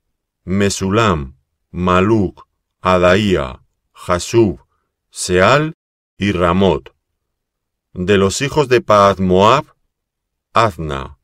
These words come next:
Kelal, Benaía, Maasías, Matanías, Bezaleel,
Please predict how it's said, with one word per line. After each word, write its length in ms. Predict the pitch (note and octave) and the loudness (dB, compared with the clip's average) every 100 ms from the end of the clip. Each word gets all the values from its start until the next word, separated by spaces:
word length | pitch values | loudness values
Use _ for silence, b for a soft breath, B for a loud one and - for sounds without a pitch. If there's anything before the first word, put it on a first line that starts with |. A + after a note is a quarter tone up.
| _ _ _ | _ _ _
Kelal, 720 | - F#2 F2+ G2+ E2+ C2+ B1 _ _ _ _ _ | -4 0 2 2 0 -4 -12 _ _ _ _ _
Benaía, 840 | D#2+ F#2 F2+ F2+ G2+ F2+ C#2+ C2 - _ _ _ _ | -4 -2 0 0 0 -2 -4 -8 -18 _ _ _ _
Maasías, 1040 | E2+ E2+ E2+ F2 - G2+ D2+ C2+ C#2 - _ _ _ _ | -4 -2 -2 -2 -4 -2 -2 -4 -10 -20 _ _ _ _
Matanías, 1040 | E2+ F2 F2 F2+ F2+ G#2 F#2 C#2+ C2+ - _ _ _ _ _ | -8 -4 -4 -2 -2 0 -2 -2 -8 -18 _ _ _ _ _
Bezaleel, 1040 | E2+ F#2 F#2 F#2 F2 F2+ G2 F2+ D2+ C2+ | -6 -4 -2 -2 0 2 2 0 -2 -12